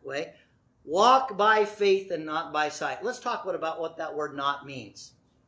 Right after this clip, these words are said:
The word not there actually means and I want to quote this correctly,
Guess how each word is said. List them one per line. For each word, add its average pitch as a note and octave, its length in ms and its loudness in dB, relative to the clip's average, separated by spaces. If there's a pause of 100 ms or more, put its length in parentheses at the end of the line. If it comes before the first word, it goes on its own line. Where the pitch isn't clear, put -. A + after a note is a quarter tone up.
(240)
The G3 140 8
word A#3 380 4
not A3 460 6
there D3+ 560 2 (500)
actually G3 720 4
means G3 760 -4 (680)
and D3 100 -8
I D#3+ 60 -4
want F#3+ 240 2
to G#3+ 120 -6
quote G#3 260 4
this G3+ 160 0
correctly, F#3 680 2